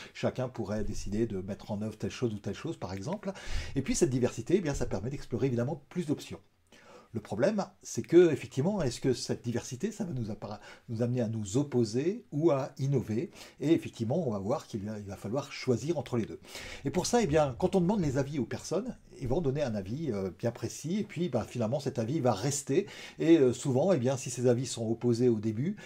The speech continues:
eh bien, on va créer une opposition. On en avait parlé d'ailleurs dans les, des biais des groupes, les, le biais de confirmation. Ça,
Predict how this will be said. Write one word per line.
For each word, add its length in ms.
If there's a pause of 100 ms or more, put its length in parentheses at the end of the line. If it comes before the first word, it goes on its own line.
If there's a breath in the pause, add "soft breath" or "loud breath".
(180 loud breath)
eh 60
bien, 180
on 80
va 100
créer 300
une 200
opposition. 600
On 80
en 100
avait 160
parlé 380
d'ailleurs 340 (300 loud breath)
dans 320 (240 loud breath)
les, 200
des 140
biais 280
des 100
groupes, 340
les, 340
le 120
biais 220
de 40
confirmation. 720 (320 loud breath)
Ça, 180